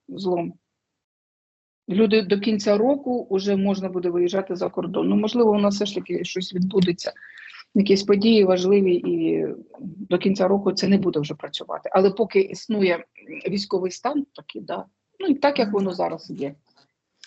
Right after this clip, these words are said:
Speaker 2: А, ще є пункт, е, в новому законопроєкті стосовно, а, служби інвалідів. Е, відтак, е, відповідно цього законопроекту чоловіки віком від двадцяти п'яти до п'ятдесяти п'яти років,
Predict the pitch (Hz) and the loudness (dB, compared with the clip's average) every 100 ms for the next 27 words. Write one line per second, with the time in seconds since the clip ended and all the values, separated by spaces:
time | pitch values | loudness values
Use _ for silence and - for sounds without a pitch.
0 | - - - - - 208 208 214 226 - | -20 -20 -20 -20 -12 -8 -6 -8 -10 -6
1 | 262 269 220 233 233 - 254 269 254 - | -6 -6 -6 -4 -4 -6 -6 -6 -6 -8
2 | 196 190 190 202 202 202 196 196 202 202 | -2 -2 -2 -6 -6 -6 -6 -8 -8 -8
3 | 202 202 202 202 202 - 190 - 196 190 | -8 -8 -10 -12 -16 -16 -16 -10 -8 -6
4 | 190 185 175 - _ _ 190 196 185 - | -4 -2 -4 -10 _ _ -4 -2 -2 -6
5 | 214 226 202 175 190 180 - 208 190 185 | -12 -10 -8 -4 -2 -4 -8 -8 -2 -2
6 | 170 143 - - - _ _ _ 190 190 | -2 -12 -10 -10 -12 _ _ _ -2 0
7 | 190 190 220 214 185 170 - 170 165 165 | 0 -2 -10 -2 0 0 -6 -8 -8 -10
8 | 190 214 - 233 208 185 175 185 185 196 | -12 -14 -6 -4 -4 -8 -6 -6 -6 -8
9 | 196 190 202 214 220 190 180 196 190 202 | -8 -8 -6 -8 -8 -10 -8 -6 -6 -8
10 | 202 175 160 156 170 180 170 160 165 170 | -10 -10 -8 -10 -10 -8 -10 -10 -6 -4
11 | 175 180 180 175 180 175 180 175 175 170 | -4 -6 -12 -8 -6 -6 -6 -6 -8 -4
12 | 175 175 175 175 202 202 190 190 269 247 | -4 -4 -10 -10 -10 -10 -8 -6 -6 -6
13 | 165 156 196 | -6 -6 -14